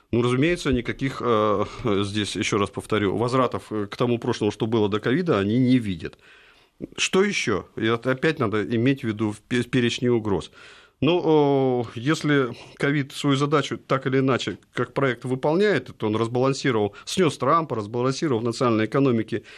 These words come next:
и системе здравоохранения, то сейчас они начинают формировать дополнительную новую платформу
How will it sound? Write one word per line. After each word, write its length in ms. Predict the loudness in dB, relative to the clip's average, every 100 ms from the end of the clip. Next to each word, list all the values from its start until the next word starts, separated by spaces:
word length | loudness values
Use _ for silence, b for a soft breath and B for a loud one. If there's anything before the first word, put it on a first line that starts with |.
| B -4
и 40 |
системе 400 | -2 0 2 2
здравоохранения, 760 | 2 2 2 0 0 2 2
то 300 | 0 0 0
сейчас 380 | 0 0 0 2
они 220 | 2 2 0 B B
начинают 340 | -2 0 0
формировать 440 | 2 2 4 4 2
дополнительную 520 | 0 0 0 0 2
новую 280 | 2 2 0
платформу 680 | 0 -2 0 0 2 0